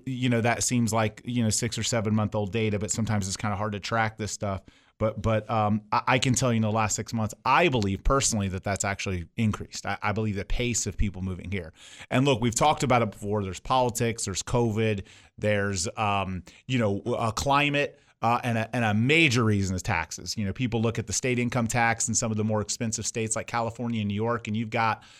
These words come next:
high-level executives that can, uh, now especially operate their companies from other parts of the country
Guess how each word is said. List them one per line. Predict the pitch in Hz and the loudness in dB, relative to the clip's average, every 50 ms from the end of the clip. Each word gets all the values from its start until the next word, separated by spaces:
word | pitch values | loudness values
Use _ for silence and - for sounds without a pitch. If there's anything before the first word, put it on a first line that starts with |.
| - - _ | -20 -16 _
high-level | - 139 143 156 143 139 139 135 123 127 120 | 0 2 4 4 4 4 4 2 2 2 0
executives | 117 107 95 92 123 123 123 123 - 113 101 98 98 92 92 90 | 0 0 0 0 0 0 0 0 -2 -2 -2 -2 -2 -2 -2 -2
that | 104 101 101 - - | 0 -2 -2 -4 -4
can, | - - 110 110 107 104 104 104 104 101 104 - - _ _ _ - | -4 -4 -2 -2 -2 -2 -2 -4 -4 -6 -8 -12 -18 _ _ _ -2
uh, | 110 110 110 107 104 - | 0 2 2 2 0 -2
now | 120 110 117 123 117 120 135 156 170 143 110 104 101 104 | -4 -4 -2 0 2 2 4 4 4 4 4 2 2 2
especially | 104 - - - 139 147 - - 113 107 107 | 0 0 0 0 2 2 2 0 0 0 2
operate | 113 127 139 - 139 135 131 120 - | 2 0 0 0 0 -2 -2 -2 -4
their | 120 | -4
companies | - - 120 117 113 120 113 113 113 107 | -4 -2 -2 -2 -2 -2 -4 -4 -4 -4
from | - 110 | -2 -2
other | 110 110 110 113 | -2 0 -2 -2
parts | 110 - 117 113 110 - | -2 -2 -2 -2 -2 -4
of | 95 | -8
the | 92 | -12
country | - - 143 151 - - 113 104 101 104 | -10 -8 -8 -8 -6 -4 -4 -4 -4 -4